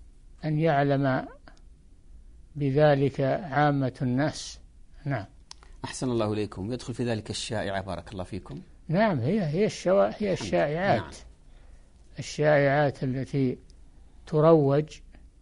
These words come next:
Speaker 1: لا ينبغي ذكرها على الناس وفي المجالس، في الصحف، وفي تويترات وال-، الأدوات التي بأيدي الناس،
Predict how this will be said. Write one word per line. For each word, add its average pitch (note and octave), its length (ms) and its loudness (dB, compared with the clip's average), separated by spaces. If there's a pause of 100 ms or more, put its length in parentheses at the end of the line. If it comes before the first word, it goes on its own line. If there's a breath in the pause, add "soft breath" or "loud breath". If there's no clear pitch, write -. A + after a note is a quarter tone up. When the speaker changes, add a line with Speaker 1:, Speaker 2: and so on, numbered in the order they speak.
(1000)
Speaker 1:
لا F3+ 320 6
ينبغي C#3 480 4
ذكرها C3 640 0 (460)
على D#3 220 0
الناس C#3 480 0
وفي C3 180 -4
المجالس، C3 840 0 (760 soft breath)
في - 100 -12
الصحف، C#3+ 680 0 (1600)
وفي C#3+ 640 0
تويترات D3 920 0
وال-، C3 300 -6 (1400)
الأدوات C#3+ 720 0
التي C#3 380 0
بأيدي C3+ 440 2
الناس، C3+ 640 0